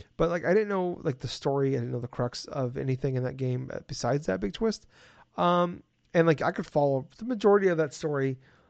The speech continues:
all the way up to the final chapter. Chapter eighteen is the last chapter. And then it just goes fucking, like, buck wild. And it's like, I don't understand anything what's happening. Uh, now that I've beaten,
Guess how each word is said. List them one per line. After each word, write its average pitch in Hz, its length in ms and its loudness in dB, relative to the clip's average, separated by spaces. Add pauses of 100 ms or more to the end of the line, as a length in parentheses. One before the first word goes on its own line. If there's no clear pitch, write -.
(260)
all 247 120 10
the 254 60 12
way 214 140 12
up 208 120 4
to 160 80 4
the 151 80 6
final 143 240 4
chapter. 156 480 2
Chapter 139 340 0
eighteen 135 300 0
is 127 40 -6
the 123 80 0
last 120 160 0
chapter. 139 360 0 (400)
And 156 160 6
then 190 120 8
it 190 80 8
just 160 220 0 (840)
goes 139 360 6
fucking, 127 480 0
like, 113 220 -4 (160)
buck 127 220 2
wild. 131 440 2 (480)
And 143 60 -4
it's 127 80 -4
like, 131 160 -4
I 160 80 4
don't 165 140 6
understand 120 420 -2 (100)
anything 131 560 0 (140)
what's 127 220 0
happening. 120 440 -6 (520)
Uh, 139 160 8
now 147 240 8
that 165 100 10
I've 135 220 6
beaten, 185 420 -4